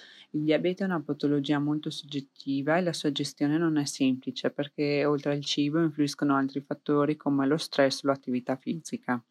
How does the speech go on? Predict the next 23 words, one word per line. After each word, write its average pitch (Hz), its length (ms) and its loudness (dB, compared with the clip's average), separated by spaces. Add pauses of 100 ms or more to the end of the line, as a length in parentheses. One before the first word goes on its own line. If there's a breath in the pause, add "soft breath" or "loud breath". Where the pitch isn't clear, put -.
(640 loud breath)
Lo 160 60 2
sport 151 400 0
migliora 147 400 4
la 143 100 0
sua 147 220 2
gestione, 147 840 2
ma 131 320 6
a 131 40 6
volte 131 640 2
diventa 131 400 0
difficile 135 640 -4
perché 127 720 -2 (240 loud breath)
può 139 160 2
abbassare 131 560 0
troppo 135 300 -4
la 131 80 0
glicemia 135 580 2
dopo 139 240 0
l'allenamento 135 960 2
o 135 60 2
il 131 60 0
giorno 127 300 0
successivo. 131 920 -2